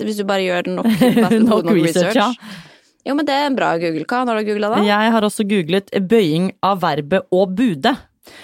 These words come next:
Speaker 2: For Vita og jeg hadde en diskusjon med noen venner, eh, for noen dager siden som aldri hadde hørt om å bude.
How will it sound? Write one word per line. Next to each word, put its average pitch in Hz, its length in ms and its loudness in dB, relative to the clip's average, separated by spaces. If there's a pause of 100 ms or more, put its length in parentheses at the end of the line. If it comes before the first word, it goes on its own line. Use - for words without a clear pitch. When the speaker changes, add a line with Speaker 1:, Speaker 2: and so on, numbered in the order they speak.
(160)
Speaker 2:
For 226 160 2
Vita 202 240 0
og 208 80 4
jeg 202 100 4
hadde 196 160 -2
en 160 60 -2
diskusjon 151 560 -2
med 165 100 0
noen 180 140 0
venner, 147 480 0
eh, 151 220 -2
for - 180 -4
noen 175 140 0
dager 143 180 0
siden 143 340 -2
som 185 240 -4
aldri 147 300 0
hadde 156 160 -2
hørt 135 320 -4 (340)
om 156 280 -2
å 180 100 2
bude. 175 480 -2